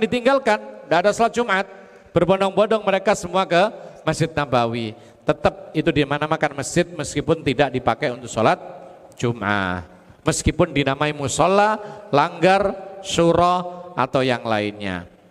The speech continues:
Allahu alam. Apa fadilah puasa di bulan Rajab? Pengkhususan bulan Rajab untuk puasa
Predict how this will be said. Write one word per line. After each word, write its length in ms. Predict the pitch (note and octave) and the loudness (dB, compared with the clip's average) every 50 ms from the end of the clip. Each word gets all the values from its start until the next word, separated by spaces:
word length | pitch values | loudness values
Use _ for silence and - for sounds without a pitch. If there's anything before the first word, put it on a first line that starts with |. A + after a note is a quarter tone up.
| _ - | _ -2
Allahu 320 | C3+ C3 C3 A2 G#2+ G#2 | 0 2 2 0 0 -2
alam. 240 | F#2+ F#2+ F#2+ F#2 F2+ - - - - - _ _ _ _ _ _ _ _ _ _ _ _ _ _ - - - - - - - - | -4 -4 -4 -6 -8 -10 -16 -20 -20 -20 _ _ _ _ _ _ _ _ _ _ _ _ _ _ -20 -20 -18 -16 -14 -12 -6 -2
Apa 320 | - C#3+ D#3 - F3+ F#3 F3 | 0 0 0 2 2 2 2
fadilah 480 | - F3+ D#3+ D3 C3+ D#3 D#3 E3 D#3+ | 2 0 0 2 2 2 2 2 2
puasa 400 | - C#3 D#3 D3+ D3 C3+ - E3+ | 2 2 2 2 2 2 2 0
di 160 | D#3 C#3+ C#3 A#2 | 0 0 -2 0
bulan 240 | B2+ C#3 C3+ C3+ | 2 0 2 2
Rajab? 400 | C3+ C3 B2+ - C3+ B2+ - - | 0 0 2 0 -2 -2 0 0
Pengkhususan 800 | - G#3+ G#3+ G3+ - G3 G#3 - - C4+ A#3+ G3+ A#3+ A#3 G#3 F3+ | 0 0 0 0 0 2 2 2 4 2 2 4 2 0 0 2
bulan 240 | E3+ F3+ F3+ F3+ F3+ | 2 4 4 4 4
Rajab 640 | F3+ - F3 E3 D#3+ C#3 - - - E3+ F3+ G3+ - - - - - - - - - - - - - _ _ _ - | 2 0 2 2 0 0 -4 -4 0 2 2 2 0 -4 -14 -16 -18 -18 -20 -20 -20 -20 -20 -20 -20 _ _ _ -6
untuk 320 | - D#3 D#3+ F3 F3 F3 | -6 -2 0 0 0 0
puasa 640 | - D3+ E3 E3 E3 D3+ - - F#3+ G3 G3+ G#3 G3+ | 2 2 2 4 4 0 0 2 2 2 4 2 0